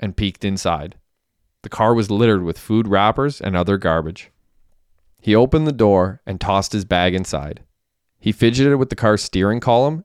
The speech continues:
and worked along the dash to wire the car to start. The sun became a nuisance,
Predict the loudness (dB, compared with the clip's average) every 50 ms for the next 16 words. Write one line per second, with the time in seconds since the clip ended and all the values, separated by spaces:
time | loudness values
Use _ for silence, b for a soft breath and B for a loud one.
0 | _ -8 -8 -4 0 0 0 0 0 0 0 2 2 2 2 0 0 0 0 2
1 | 2 2 0 0 -2 -2 0 2 4 4 4 4 2 0 -2 0 -2 0 0 -2
2 | -4 -4 -6 -6 -6 -8 -16 _ _ _ _ _ _ _ _ _ _ _ _ _
3 | _ -10 -10 -8 -2 0 2 2 2 2 0 -2 0 0 0 0 0 0 0 0
4 | -2 -2 -4 -6 -10 -12 -12 -14 -18 -20 -20